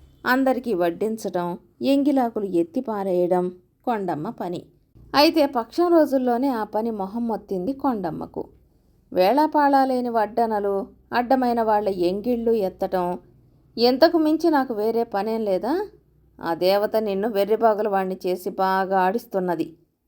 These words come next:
రేపు అడవికి నీతో పాటు నేను వస్తాను.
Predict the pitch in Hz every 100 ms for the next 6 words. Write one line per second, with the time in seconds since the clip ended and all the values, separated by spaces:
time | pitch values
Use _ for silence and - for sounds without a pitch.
0 | _ _ _ 175 175 180 175 185 196 202
1 | 208 247 208 208 214 202 196 196 175 185
2 | 196 226 196 - 190 180 170 -